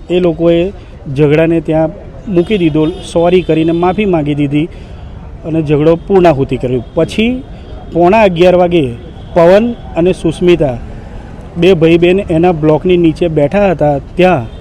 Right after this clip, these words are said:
બે છોકરાઓની મમ્મી એટલે હંસાબેને બંને છોકરાઓને, પ્રકાશને અને અજયને ઉશ્કેર્યા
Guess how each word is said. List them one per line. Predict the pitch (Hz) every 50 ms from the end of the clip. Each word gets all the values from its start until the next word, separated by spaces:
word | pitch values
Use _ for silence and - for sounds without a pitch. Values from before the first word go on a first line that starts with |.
| - - - - - - - - - - - - - - 147
બે | 156 175 196 214
છોકરાઓની | 202 - - 165 160 175 180 175 175 180 180 180 185 180
મમ્મી | 175 160 156 160 175 175 165 147 127 123 127
એટલે | 127 147 160 170
હંસાબેને | 143 135 147 147 156 147 - - 185 170 170 165 160 151 151 151 151 170 196 202 - - - - - - - - - - - - -
બંને | 151 147 156 175 196 185
છોકરાઓને, | - 165 147 156 156 156 160 156
પ્રકાશને | 139 - - 120 - 170 170 180 - - 185 185 185 196 208 208 - - - -
અને | 139 143 151 160 - -
અજયને | 147 147 139 139 165 170 165 175 175 175 175 185 180 - -
ઉશ્કેર્યા | 151 147 - - - 190 185 190 202 226 247